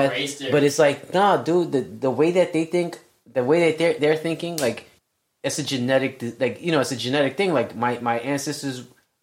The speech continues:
Speaker 1: were slaves and they
Speaker 2: It's
Speaker 1: were treated.
Speaker 2: hardwired, son.
Speaker 1: Yeah.
Speaker 2: Like, that's just,
Speaker 1: The
Speaker 2: but,
Speaker 1: same way
Speaker 2: but
Speaker 1: that
Speaker 2: they
Speaker 1: white supremacy is hardwired into
Speaker 2: Yeah.
Speaker 1: these niggas.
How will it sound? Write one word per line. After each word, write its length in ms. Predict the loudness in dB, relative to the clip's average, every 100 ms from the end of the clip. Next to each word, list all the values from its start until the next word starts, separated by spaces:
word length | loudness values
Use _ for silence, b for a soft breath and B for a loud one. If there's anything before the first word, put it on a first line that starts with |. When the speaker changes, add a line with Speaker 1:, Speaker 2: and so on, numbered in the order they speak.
| -8
Speaker 1:
were 140 | -6
slaves 640 | -4 0 2 2 0 -4 -4
and 160 | -2
they 60 | -2
Speaker 2:
It's 220 | -2 -4
Speaker 1:
were 60 | -4 -2
treated. 240 | 0 0 0
Speaker 2:
hardwired, 320 | -2 -4 -12
son. 240 | -14 -8
Speaker 1:
Yeah. 260 | 0 2 2
Speaker 2:
Like, 200 | -2 -12
that's 260 | -12 -10 -10
just, 320 | -10 -10 -4
Speaker 1:
The 60 |
Speaker 2:
but, 100 | -4
Speaker 1:
same 340 | 0 2 4 4
way 120 | 4
Speaker 2:
but 40 | 6
Speaker 1:
that 80 | 4
Speaker 2:
they 60 |
Speaker 1:
white 140 | 4 0
supremacy 520 | 0 2 2 2 0
is 120 | 2
hardwired 520 | 4 4 4 4 4
into 160 | 0 -2
Speaker 2:
Yeah. 100 | 0
Speaker 1:
these 120 | 0
niggas. 400 | 0 -2 -4 -8